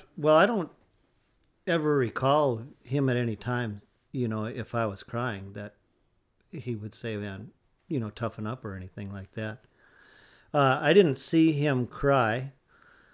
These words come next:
Uh, the first time I saw him cry, I was in fifth grade, and he had, uh,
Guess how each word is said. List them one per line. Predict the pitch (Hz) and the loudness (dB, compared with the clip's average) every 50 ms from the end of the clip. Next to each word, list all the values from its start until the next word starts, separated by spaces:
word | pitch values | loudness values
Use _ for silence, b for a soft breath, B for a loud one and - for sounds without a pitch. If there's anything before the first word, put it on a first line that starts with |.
| b b b b _ _ - | b b b b _ _ -6
Uh, | - 143 123 120 117 110 110 113 110 107 107 107 131 131 | -2 0 0 2 2 2 0 0 0 -2 -4 -6 -8 -10
the | 113 | -6
first | - - 165 165 160 | 2 4 4 4 4
time | - 165 156 147 | 2 0 2 2
I | 139 131 | 2 0
saw | 117 - - 135 127 | -2 -2 -2 -2 -2
him | 117 113 | -2 -2
cry, | - - 123 120 117 117 | -2 -2 0 0 2 0
I | 117 | 0
was | 113 110 104 101 | -2 -4 -6 -6
in | 110 107 | -6 -8
fifth | - - 123 123 - - | -6 -4 -6 -6 -6 -6
grade, | - 123 120 120 120 117 110 107 113 131 _ _ _ _ _ _ - - | -4 -2 0 0 0 0 -2 -4 -8 -16 _ _ _ _ _ _ -10 -8
and | 117 110 110 104 107 104 101 | -6 -4 -2 -2 -4 -4 -6
he | 98 - - 123 120 117 | -8 -6 -4 -4 -2 -2
had, | 101 110 117 113 107 101 101 | -2 -2 -2 -2 -4 -4 -6
uh, | 110 110 107 104 101 | -6 -4 -4 -4 -6